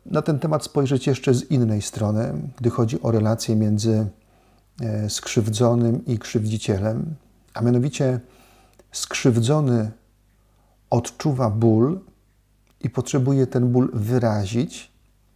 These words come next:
potrzebuje również przebaczyć, e, to doświadczenie bólu, natomiast osoba krzywdząca ma problem i musi popracować nad swoim sercem,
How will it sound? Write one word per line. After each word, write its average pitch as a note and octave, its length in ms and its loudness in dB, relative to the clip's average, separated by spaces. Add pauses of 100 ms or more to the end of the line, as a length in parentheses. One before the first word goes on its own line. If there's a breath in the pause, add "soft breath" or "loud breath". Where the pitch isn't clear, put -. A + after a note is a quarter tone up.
(260)
potrzebuje B2+ 580 2
również B2 400 -2 (120)
przebaczyć, B2+ 1080 -2 (760 loud breath)
e, A#2 180 -4
to - 140 0
doświadczenie A#2+ 680 0
bólu, A2+ 440 2 (240)
natomiast A#2+ 400 -2 (140)
osoba A#2+ 340 -2
krzywdząca A#2 1000 0
ma G#2+ 120 0
problem A2 500 -4 (760)
i A2+ 80 4
musi B2+ 240 0
popracować B2 680 -2
nad A#2+ 160 -4
swoim A#2 320 0
sercem, B2 640 -2